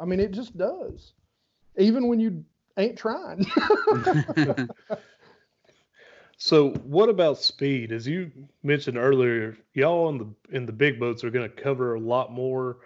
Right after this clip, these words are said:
Speaker 2: area 'cause you're gonna be moving faster. Us, we're, we're kinda slow. So how, how much is that gonna affect the reading as you're going along?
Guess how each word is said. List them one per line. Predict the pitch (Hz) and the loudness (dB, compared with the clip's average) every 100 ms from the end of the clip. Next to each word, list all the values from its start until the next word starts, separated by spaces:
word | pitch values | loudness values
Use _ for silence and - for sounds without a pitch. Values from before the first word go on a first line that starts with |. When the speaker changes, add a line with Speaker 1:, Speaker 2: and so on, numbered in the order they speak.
| - _ _ | -20 _ _
Speaker 2:
area | 120 120 120 | -4 -2 -2
'cause | 120 117 | -4 -4
you're | 117 | -4
gonna | 117 123 117 | 0 -2 -2
be | 120 | -6
moving | 117 123 117 117 | -2 -2 -2 -6
faster. | - 120 113 110 123 117 117 | -6 -4 -2 -4 -4 -2 -2
Us, | 110 139 135 135 | 0 2 2 0
we're, | 127 123 120 - | 0 0 -2 -12
we're | 123 123 123 - | -4 -4 -4 -4
kinda | 143 135 117 | 0 0 -4
slow. | - 123 127 127 120 - - - _ | -4 0 2 0 -2 -12 -20 -20 _
So | - - 135 123 113 - _ - | -10 0 4 4 0 -8 _ -8
how, | - 170 | -2 -2
how | 170 196 | 0 -2
much | 208 - | -2 -6
is | 131 | -4
that | 135 143 | -2 -2
gonna | 135 123 | -2 -6
affect | 110 104 - - 123 120 - | -6 -10 -12 -4 -4 -4 -10
the | 101 | -10
reading | 101 117 120 107 98 95 _ _ - | -6 -6 -4 -8 -12 -18 _ _ -10
as | 110 101 | -10 -8
you're | 107 | -8
going | 117 110 104 | -6 -6 -8
along? | 101 101 95 | -10 -10 -12